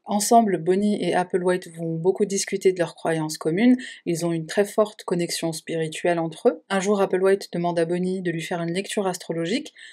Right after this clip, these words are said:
un genre de diagnostic astral si tu préfères, et c'est à ce moment-là qu'Applewhite aurait décidé qu'elle était la sagesse et lui l'orateur, euh, elle le cerveau et lui la bouche.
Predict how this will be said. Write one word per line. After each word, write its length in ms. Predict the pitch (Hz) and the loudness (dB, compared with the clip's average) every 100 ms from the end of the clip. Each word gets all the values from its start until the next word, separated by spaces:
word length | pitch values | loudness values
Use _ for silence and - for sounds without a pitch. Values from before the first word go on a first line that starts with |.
| - _ - | -20 _ -8
un 80 | 165 | -6
genre 160 | 170 | -4
de 120 | 165 | -4
diagnostic 600 | 156 170 175 175 175 190 | -2 0 0 -2 -6 -6
astral 440 | 175 156 - 214 254 | -6 -6 -2 0 0
si 120 | - | -4
tu 120 | - | -12
préfères, 480 | - 151 156 233 254 - - | -8 -6 2 2 2 -2 2
et 60 | |
c'est 220 | 226 262 | 4 4
à 60 | 254 | 2
ce 100 | 240 | 4
moment-là 400 | 214 202 180 190 | 2 4 4 4
qu'Applewhite 580 | 226 208 202 180 190 202 | 2 0 2 4 4 4
aurait 200 | 180 165 | 2 2
décidé 640 | 190 202 190 170 175 208 _ - | 2 0 -2 4 4 4 _ -4
qu'elle 200 | 190 175 | 0 2
était 520 | 175 - 180 160 160 _ 220 | 0 4 4 4 0 _ 2
la 160 | 196 | 4
sagesse 480 | 214 180 170 180 208 | 6 4 6 4 4
et 120 | - | 2
lui 260 | 175 170 175 | 2 0 -4
l'orateur, 760 | 180 185 202 170 - 160 208 214 - - _ - | 2 6 6 4 2 2 2 -2 -12 -20 _ -8
euh, 220 | 202 165 165 | 0 0 6
elle 200 | 202 202 | 6 8
le 100 | 185 | 6
cerveau 520 | 170 170 165 185 226 | 2 -4 2 6 6
et 80 | 190 | 4
lui 280 | 165 180 226 | -2 0 2
la 160 | 208 185 | 4 2
bouche. 460 | - - - - | 0 -8 -10 -10